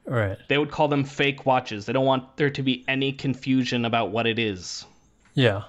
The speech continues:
Speaker 2: Uh, so he continues, "I feel stupid, sick, numb, upset, and frustrated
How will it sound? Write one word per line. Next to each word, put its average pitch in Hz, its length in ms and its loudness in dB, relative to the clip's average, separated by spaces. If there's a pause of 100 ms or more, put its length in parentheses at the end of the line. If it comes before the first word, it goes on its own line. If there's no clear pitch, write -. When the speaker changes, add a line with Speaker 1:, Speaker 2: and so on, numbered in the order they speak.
(600)
Speaker 2:
Uh, 120 240 2
so 131 260 0
he 135 180 -4
continues, 120 540 -6 (640)
"I 151 140 2
feel 143 260 2
stupid, 190 720 0
sick, - 520 -2
numb, 127 520 0
upset, 160 600 -2
and 123 140 -2
frustrated 104 840 -4